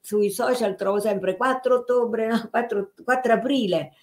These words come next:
o otto aprile del millenovecentosettantotto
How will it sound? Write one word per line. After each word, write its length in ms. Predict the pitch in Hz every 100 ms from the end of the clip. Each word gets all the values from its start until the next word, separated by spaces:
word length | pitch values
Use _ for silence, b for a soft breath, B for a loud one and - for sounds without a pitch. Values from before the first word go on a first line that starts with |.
| b b b _
o 180 | 185 185
otto 240 | 247 262 190
aprile 480 | 180 214 233 208 175
del 140 | 165
millenovecentosettantotto 1700 | 190 226 180 180 220 190 185 220 185 175 233 269 269 - 247 240 -